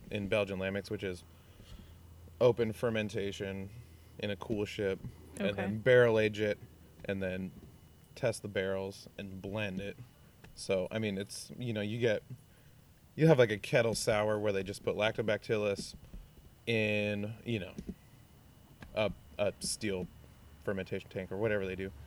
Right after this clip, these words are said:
Speaker 2: Yeah.
Speaker 1: But this is, like, an oak fermented where they taste each barrel.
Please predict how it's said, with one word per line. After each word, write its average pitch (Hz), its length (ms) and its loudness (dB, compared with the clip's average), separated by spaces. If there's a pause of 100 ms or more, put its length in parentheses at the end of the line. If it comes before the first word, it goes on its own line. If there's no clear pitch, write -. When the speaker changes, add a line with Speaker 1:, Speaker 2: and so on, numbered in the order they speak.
(320)
Speaker 2:
Yeah. 196 180 -4
Speaker 1:
But 107 280 4
this 123 220 4
is, 110 140 -4
like, 95 180 0
an 98 160 -4 (180)
oak 110 200 2
fermented 95 560 -2 (1120)
where 123 120 4
they 95 120 2 (440)
taste 139 300 4
each 107 180 -4
barrel. 101 420 2